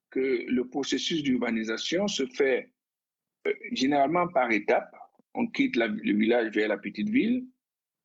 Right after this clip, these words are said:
ensuite la petite ville vers la ville moyenne, et de la ville moyenne, on va vers la grande ville, et peut-être, euh, de la grande ville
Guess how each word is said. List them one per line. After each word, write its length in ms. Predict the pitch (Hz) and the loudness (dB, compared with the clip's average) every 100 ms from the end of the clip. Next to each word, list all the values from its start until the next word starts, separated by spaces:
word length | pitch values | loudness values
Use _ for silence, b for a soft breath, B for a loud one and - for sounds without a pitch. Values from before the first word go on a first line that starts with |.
| _ | _
ensuite 200 | - 120 | -6 -2
la 120 | 110 101 | 0 -2
petite 320 | 110 123 117 | -2 -2 0
ville 180 | 120 110 | 0 0
vers 160 | 113 | 0
la 120 | 104 | 0
ville 180 | 101 107 | 0 0
moyenne, 500 | 104 101 139 214 247 _ _ _ _ _ _ _ _ _ 123 | 2 2 2 0 -4 _ _ _ _ _ _ _ _ _ -2
et 200 | 131 - | -2 0
de 80 | 120 | -2
la 120 | 110 | 0
ville 180 | 127 117 | 0 0
moyenne, 320 | 113 139 160 | 2 2 0
on 100 | 131 | -2
va 120 | 127 | 0
vers 160 | 123 123 | 0 0
la 80 | 113 | 0
grande 240 | 113 117 | 0 0
ville, 260 | 107 98 90 _ | 0 -2 -4 _
et 160 | - - | -14 -6
peut-être, 420 | 104 95 113 - - | -4 0 -2 -2 -6
euh, 200 | 110 104 | -2 -2
de 120 | 104 | -2
la 100 | 101 | -2
grande 200 | 101 117 | 0 0
ville 260 | 113 117 | 0 0